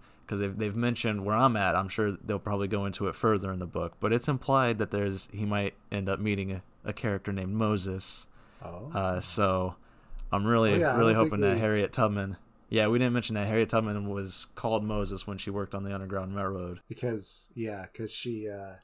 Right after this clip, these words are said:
Speaker 1: Led her people to freedom.
Speaker 2: Yeah, yeah. Well, I mean, the, the newspapers were calling her that because of the large exodus, like, the, just the sh-, the sheer amount
Speaker 1: Mm-hmm.
Speaker 2: of slaves that would go missing at a
Speaker 1: Yeah.
Speaker 2: time.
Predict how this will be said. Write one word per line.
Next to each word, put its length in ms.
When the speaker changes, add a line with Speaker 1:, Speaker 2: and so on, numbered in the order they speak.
Speaker 1:
Led 160
her 80
people 280
to 60
freedom. 380
Speaker 2:
Yeah, 440
yeah. 360
Well, 420
I 120
mean, 300
the, 360
the 180
newspapers 680
were 100
calling 400
her 140
that 280
because 720
of 280
the 80
large 580
exodus, 640
like, 180
the, 120
just 280
the 100
sh-, 200
the 100
sheer 380
amount 580
Speaker 1:
Mm-hmm. 100
Speaker 2:
of 160
slaves 580
that 300
would 160
go 160
missing 440
at 140
a 160
Speaker 1:
Yeah. 180
Speaker 2:
time. 160